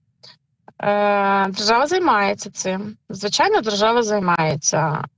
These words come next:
Е, але ніхто не був готовий до цієї війни. І ніхто не був готовий, е, до втрат. Тому я не бачу нічого в тому такого,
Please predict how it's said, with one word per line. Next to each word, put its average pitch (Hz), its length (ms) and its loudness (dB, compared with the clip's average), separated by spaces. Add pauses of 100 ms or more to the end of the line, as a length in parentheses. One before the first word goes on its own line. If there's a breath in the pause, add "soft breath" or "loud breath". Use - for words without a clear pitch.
(120)
Е, 185 560 -4
але 220 240 2
ніхто 240 260 -2
не 269 120 0
був 254 220 2
готовий 247 480 2
до 180 100 -4
цієї 180 480 0
війни. 175 500 -2 (680 loud breath)
І 208 180 2
ніхто 208 360 0
не 214 140 2
був 202 280 2
готовий, 202 800 2
е, - 280 -10 (1160)
до - 120 -4
втрат. - 420 -4 (1400)
Тому 226 560 0 (100)
я 214 320 2
не 208 120 2
бачу 220 320 0
нічого 208 400 2
в 196 80 -4
тому 208 280 2
такого, 196 720 2